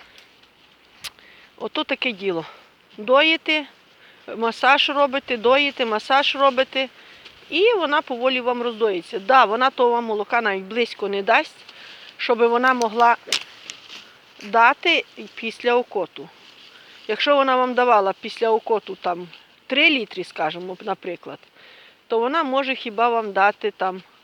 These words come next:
на літру вийти. Ну, півтора, то, то максимум. Після такого роздою. То вже якщо весною йде на зеленину, от тоді можна її роздоїти на більше.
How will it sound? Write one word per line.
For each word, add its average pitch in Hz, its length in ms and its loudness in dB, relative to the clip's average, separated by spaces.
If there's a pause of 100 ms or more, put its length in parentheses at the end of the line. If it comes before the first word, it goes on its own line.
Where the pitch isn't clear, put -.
(100)
на 208 180 -2
літру 214 320 -6
вийти. 175 340 -8
Ну, 220 140 -4
півтора, 311 500 2
то, - 120 -8
то 226 160 -4
максимум. 175 640 -8 (1500)
Після 226 260 -2
такого 233 380 0
роздою. 175 480 -4 (1200)
То 277 220 6
вже 247 180 2
якщо 240 320 2
весною 294 560 2
йде 220 200 0
на 208 120 2
зеленину, 254 680 0 (200)
от 233 160 -2
тоді 247 260 -8
можна 226 320 -4
її 226 160 -2
роздоїти 208 540 -8
на 208 140 -2
більше. 165 460 -4